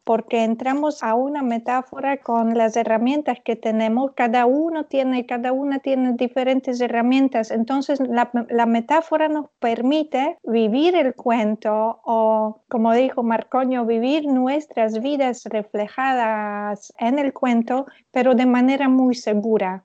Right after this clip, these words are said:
No vamos nunca a ir más allá de,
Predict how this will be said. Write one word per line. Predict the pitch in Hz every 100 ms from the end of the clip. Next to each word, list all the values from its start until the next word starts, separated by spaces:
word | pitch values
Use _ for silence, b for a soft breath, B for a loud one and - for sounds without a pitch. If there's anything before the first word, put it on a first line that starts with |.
| -
No | 302 370
vamos | 339 311 285 -
nunca | 254 285 294 294 226
a |
ir | 226 240
más | 240 240 220 -
allá | 202 196 190 185
de, | 202 196 196 190 196 196